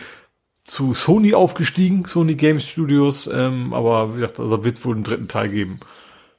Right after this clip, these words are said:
Äh, macht auch irgendwo Sinn, weil der zweite Teil und, und auch der D L C, also der D L C erstens ist schon eine sehr eigene Story, also der erzählt nichts von der Hauptstory weiter.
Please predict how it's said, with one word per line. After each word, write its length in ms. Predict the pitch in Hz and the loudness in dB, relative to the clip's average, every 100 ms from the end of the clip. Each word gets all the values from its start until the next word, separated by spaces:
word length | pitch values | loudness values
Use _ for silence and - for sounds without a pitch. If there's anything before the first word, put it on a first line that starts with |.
| _ _ _ _ - - - - | _ _ _ _ -20 -20 -12 0
Äh, 140 | 139 | 2
macht 400 | 131 156 - - | 4 0 -2 -2
auch 180 | 160 - | -2 -2
irgendwo 320 | 175 151 147 | -2 0 0
Sinn, 420 | 135 107 170 226 - - | -2 2 2 0 -10 -4
weil 160 | 139 | -2
der 160 | 135 135 | 0 -2
zweite 380 | - 147 175 165 | 0 0 0 -2
Teil 480 | 156 165 165 180 - - _ _ _ | 0 2 2 -2 -10 -20 _ _ _
und, 260 | 156 127 - | -6 -4 -2
und 140 | 170 | 0
auch 100 | 190 | 0
der 140 | 165 | -2
D 140 | 135 165 | 2 2
L 60 | |
C, 60 | 156 | 2
also 120 | 135 | 0
der 100 | 139 | 0
D 160 | 127 165 | 2 2
L 100 | 165 | 2
C 200 | 165 196 | 0 0
erstens 500 | 185 165 160 143 - - - _ _ _ _ _ | 0 0 -4 -6 -8 -16 -20 _ _ _ _ _
ist 200 | 170 - | -4 0
schon 160 | 175 | 0
eine 80 | 160 | 2
sehr 240 | 143 151 147 | 4 2 4
eigene 360 | 156 147 123 | 2 2 0
Story, 340 | 113 127 107 120 | 0 0 0 0
also 160 | 107 | 0
der 120 | 135 | -2
erzählt 420 | 131 123 - 156 160 | -2 -4 0 0 2
nichts 280 | 156 - | -2 -2
von 160 | - 151 | -4 0
der 120 | 143 | 2
Hauptstory 600 | 127 139 - - 131 120 | 2 0 -8 0 2 2
weiter. 380 | 107 120 160 226 | 0 0 0 -4